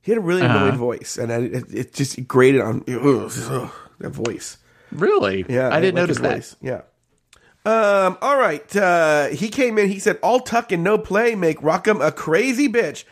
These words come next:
Speaker 1: Ha, ha, ha, ha, woo." Okay, he's inspired by anime, <laughs> manga, and video games.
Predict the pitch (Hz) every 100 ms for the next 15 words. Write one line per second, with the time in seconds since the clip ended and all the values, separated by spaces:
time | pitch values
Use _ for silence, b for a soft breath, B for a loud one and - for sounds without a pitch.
0 | b b 233 254 233 220 208 202 160 226
1 | 214 117 - - _ _ _ _ _ _
2 | - 131 156 165 156 135 - 165 160 143
3 | 120 143 190 180 175 160 160 170 165 143
4 | 143 139 254 208 165 156 151 147